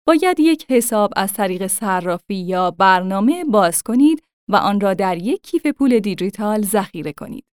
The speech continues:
شرکت‌هایی مانند پیپال و اسکوئر به خرید آن از طریق اپلیکیشن‌های خود سرعت بخشیدند. کوین بیس یکی دیگر از بسترهای محبوب برای نگهداری و معامله با بیت کوین است.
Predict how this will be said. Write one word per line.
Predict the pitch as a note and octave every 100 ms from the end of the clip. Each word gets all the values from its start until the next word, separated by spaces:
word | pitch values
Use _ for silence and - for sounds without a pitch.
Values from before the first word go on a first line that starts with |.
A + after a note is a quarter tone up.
| _ _ _ _ -
شرکت‌هایی | F#4+ F4+ F4+ F4+ F4
مانند | D#4+ C#4+ C4+ A#3+
پیپال | G#3+ A3+ F3+ D#3 G3+ F#3+ E3+
و | F3 -
اسکوئر | - - G#3+ A#3+ C4+ - _ _ B3
به |
خرید | C4 D4 D4+ E4+
آن | C4+ - A#3
از | G#3 G#3
طریق | A3 G3 G3+ F#3+
اپلیکیشن‌های | F3+ F#3+ - F#3+ - F3+ G3 E4+ D#4
خود | - A#3+
سرعت | - B3+ A#3+ C4 -
بخشیدند. | D#3+ E3+ - F3 E3 A2 A2 - _ _ _ _ _ -
کوین | D#4 D4+
بیس | C#4+ F#4+ G4+ - - _ -
یکی | D#4 F4+ D4+
دیگر | C#4+ C4+
از | C4 G3+
بسترهای | G3 - G3 F3+ G3+ F#3
محبوب | F3+ F3 F#3 F3+ A#3+ F4 F#4
برای | C4+ B3 G#3 G3+ G3
نگهداری | G3 F#3+ F3+ F#3+ F3+ E3 E3+ E3
و | F3+
معامله | F3 F3+ F#3+ F#3 F#3+ A#3
با | A3 G#3 G3
بیت | G#3 G#3+ -
کوین | A#3 E3+ C3+
است. | - -